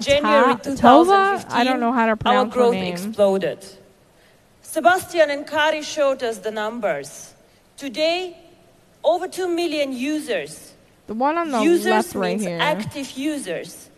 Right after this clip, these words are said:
Speaker 2: She's the
Speaker 1: Our
Speaker 2: one talking right
Speaker 1: database
Speaker 2: now.
Speaker 1: has easily more than
Speaker 2: This guy's been
Speaker 1: twelve million
Speaker 2: captured,
Speaker 1: entry
Speaker 2: so
Speaker 1: points.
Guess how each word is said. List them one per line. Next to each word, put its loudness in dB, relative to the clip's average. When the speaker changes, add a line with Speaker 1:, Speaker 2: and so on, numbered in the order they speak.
Speaker 2:
She's -2
the 4
Speaker 1:
Our 6
Speaker 2:
one 4
talking 4
right 2
Speaker 1:
database 0
Speaker 2:
now. -2
Speaker 1:
has -2
easily -2
more 6
than 0
Speaker 2:
This 2
guy's 4
been -
Speaker 1:
twelve 4
million 2
Speaker 2:
captured, 0
Speaker 1:
entry -4
Speaker 2:
so -2
Speaker 1:
points. -6